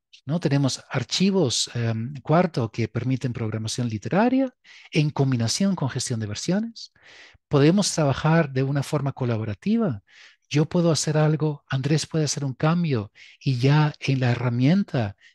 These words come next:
de gestión de versiones podemos hacer la fusión. Y si, eh, tenemos un conflicto, Andrés cambió en la misma línea doce en que yo cambié, ahí podemos tomar la decisión de cuál de los dos cambios queda. Podemos incorporar un proceso de revisión de código.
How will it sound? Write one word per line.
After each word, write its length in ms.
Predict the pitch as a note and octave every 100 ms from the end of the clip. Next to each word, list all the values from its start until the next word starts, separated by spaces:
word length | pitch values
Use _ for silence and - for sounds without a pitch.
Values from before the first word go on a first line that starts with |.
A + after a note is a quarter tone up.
| -
de 100 | B2+
gestión 360 | C3 - C#3 C3
de 60 |
versiones 600 | A#2+ A2 E3 F#3 F3+ -
podemos 380 | - B2 C#3 C3
hacer 220 | A#2+ B2+
la 100 | B2+
fusión. 580 | - A#2 - A#3 B3+ E3 _ - _
Y 220 | - D3+
si, 420 | C3 - C3+ C#3+ C3+
eh, 140 | A#2+
tenemos 360 | - D3+ F#3 G3
un 100 | E3+
conflicto, 720 | C3+ - A#3 - C3+ G3 _ _ - _
Andrés 340 | C3+ C3+ D#3+
cambió 440 | - C#3 C3 D3 D3+
en 120 | C3+
la 80 | B2+
misma 300 | D3+ E3 D#3+
línea 340 | D#3 D#3 C#3+
doce 380 | C#3 E3+ - C#3+
en 80 | B2
que 120 | A#2
yo 180 | D#3+ A3
cambié, 440 | E3+ B2+ A2+ G3+ _ _ - -
ahí 200 | A2+ C3+
podemos 360 | - C#3 D3+ -
tomar 260 | B2+ C3
la 100 | D3
decisión 600 | C3+ - A#2 - B2 G3+
de 120 | D3+ -
cuál 220 | A#2 A2
de 100 | A#2
los 200 | A#2 -
dos 180 | A#2+ -
cambios 360 | C#3+ C3 C3
queda. 320 | - A3+ A2+ - _ _ _ _ _ _ _ _ _ _ _ - - _ -
Podemos 340 | D3 F3 F3
incorporar 540 | F#3 - C#3 C3 C3+ C3
un 60 |
proceso 440 | - A#2 D3 - B2+
de 40 |
revisión 360 | A#2+ A#2 C3+ A#2+
de 80 |
código. 560 | - A#3 A#3+ A#3 B3